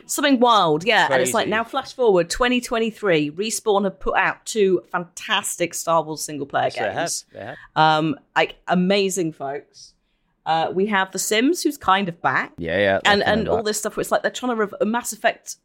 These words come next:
Speaker 1: and Dragon Age are both getting sequels.
Speaker 2: Oh,
Speaker 3: Yeah.
Speaker 2: come on. finally.
Speaker 1: Um, but it's like E A fell so far down this hole and made this hole for themselves 'cause fifa is E A.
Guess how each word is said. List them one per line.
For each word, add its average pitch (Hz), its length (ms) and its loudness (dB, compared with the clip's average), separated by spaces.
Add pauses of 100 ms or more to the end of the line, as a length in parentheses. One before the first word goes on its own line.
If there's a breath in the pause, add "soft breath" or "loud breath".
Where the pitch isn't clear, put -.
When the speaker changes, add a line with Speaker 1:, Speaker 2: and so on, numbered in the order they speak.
(140)
Speaker 1:
and 202 260 2
Dragon 180 320 0
Age 147 180 -2
are 147 40 -12
both 143 240 -2
getting - 180 -10
sequels. - 640 -12
Speaker 2:
Oh, 110 140 -2
Speaker 3:
Yeah. 113 140 0
Speaker 2:
come 90 120 -6
on. 87 160 -4
finally. 123 320 -10
Speaker 1:
Um, 190 340 2
but 220 120 0
it's 196 160 -2
like 247 120 0
E 254 160 -6
A 269 140 -2
fell 220 400 -4
so 233 460 -6
far 208 400 -2
down 165 300 -2
this 170 160 -2
hole 123 600 0 (580)
and 165 220 2
made 190 300 2
this 185 160 -4
hole 202 260 0
for 160 140 -16
themselves - 580 -12
'cause 185 180 -16
fifa 170 360 0
is 151 100 -4
E 131 160 0
A. 131 400 -6